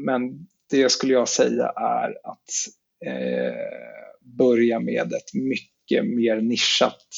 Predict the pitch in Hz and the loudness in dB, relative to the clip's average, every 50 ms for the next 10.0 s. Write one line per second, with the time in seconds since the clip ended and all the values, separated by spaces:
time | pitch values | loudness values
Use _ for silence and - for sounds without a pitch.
0 | - - - _ _ _ _ _ _ - - 135 113 113 120 123 127 117 117 107 | -12 -12 -12 _ _ _ _ _ _ -2 0 2 2 4 4 6 6 6 6 4
1 | 110 107 110 113 - - - - 120 113 113 117 113 107 107 107 104 - - 117 | 4 2 0 -4 -4 -6 0 0 2 2 4 4 4 6 6 4 2 0 -4 -6
2 | 113 - - - 110 110 104 101 - - 107 - - - 117 110 110 107 104 110 | -6 -6 -2 0 2 2 2 0 -2 -4 -4 0 2 4 4 6 4 4 4 4
3 | 110 110 107 113 110 110 107 - - - - - _ _ _ _ - - - _ | 4 4 2 4 2 0 0 0 -8 -14 -14 -14 _ _ _ _ -20 -20 -20 _
4 | _ _ _ _ _ _ - - - 113 107 107 - 110 107 101 104 104 101 101 | _ _ _ _ _ _ -2 2 2 2 2 2 0 0 0 2 2 4 4 4
5 | 104 - - - - - - 110 - - 117 - - 101 101 - - 117 - 107 | 4 2 0 -2 0 2 4 4 6 4 2 4 2 0 0 0 -2 0 0 -2
6 | - - 123 113 117 117 110 - - - 123 113 113 - - - - - 127 113 | 0 0 0 2 2 0 0 0 0 2 2 2 2 0 -8 -10 -2 -2 0 4
7 | 131 117 107 107 110 120 110 107 101 107 107 107 113 110 110 104 104 - - - | 4 4 4 4 2 2 2 2 2 2 2 2 4 4 4 4 4 2 2 4
8 | 131 113 107 107 104 110 - - - 113 107 - 120 110 104 101 107 104 104 113 | 4 4 4 2 0 0 -4 -2 0 2 4 4 4 4 4 4 4 4 4 4
9 | 101 110 - - 117 117 110 104 101 107 107 110 - - 120 - 104 - - | 4 2 2 2 4 4 4 4 4 2 2 2 2 2 2 0 -2 -6 -8